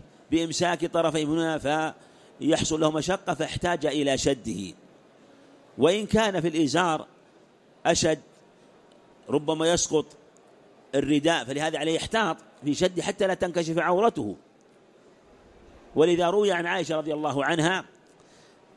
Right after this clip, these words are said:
أنها كانت تأمر الغلمان الذين يحملون هودجها أن يلبسوا التبان. تعرفون التبان ما هو؟ التبان ما هو؟ السراويل القصير،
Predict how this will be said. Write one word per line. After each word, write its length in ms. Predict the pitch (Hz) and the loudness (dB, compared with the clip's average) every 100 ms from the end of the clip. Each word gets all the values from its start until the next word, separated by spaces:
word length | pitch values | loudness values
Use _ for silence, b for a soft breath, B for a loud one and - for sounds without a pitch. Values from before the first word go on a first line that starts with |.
| - | -6
أنها 340 | 160 165 165 | -4 -2 -2
كانت 480 | 160 196 196 170 - | 0 0 0 -2 0
تأمر 640 | 208 196 170 165 160 120 98 - | 0 0 -2 -2 0 0 -4 -4
الغلمان 680 | 151 156 156 160 165 185 151 | -2 0 0 0 0 0 0
الذين 460 | 147 151 151 175 151 | 0 0 2 0 0
يحملون 560 | 147 143 139 165 185 | -2 -2 0 0 0
هودجها 760 | 165 160 156 175 175 175 202 185 - B B B _ - | 0 0 2 2 2 0 0 -4 -12 B B B _ -4
أن 140 | 156 | -2
يلبسوا 460 | 156 185 165 160 160 | 2 2 2 0 -2
التبان. 540 | - 156 151 156 127 90 - _ _ _ - _ _ - - - | 2 2 2 0 -2 -4 -18 _ _ _ -20 _ _ -20 -16 -4
تعرفون 300 | 131 156 165 | -2 0 2
التبان 460 | - 139 151 147 | 2 2 0 -4
ما 120 | 147 | -2
هو؟ 260 | 131 160 175 - _ _ _ _ _ _ _ - - - - - - - - - - - | 0 0 0 -6 _ _ _ _ _ _ _ -20 -20 -20 -20 -20 -20 -20 -20 -20 -20 -20
التبان 540 | - 151 139 180 151 - - - 127 | -6 -4 -2 -4 -4 -10 -20 -18 -8
ما 160 | 165 | -6
هو؟ 300 | 135 131 165 | -6 -2 0
السراويل 600 | 170 - 160 160 170 190 | 0 2 4 4 6 4
القصير، 480 | 165 160 139 151 | 2 -2 -4 -4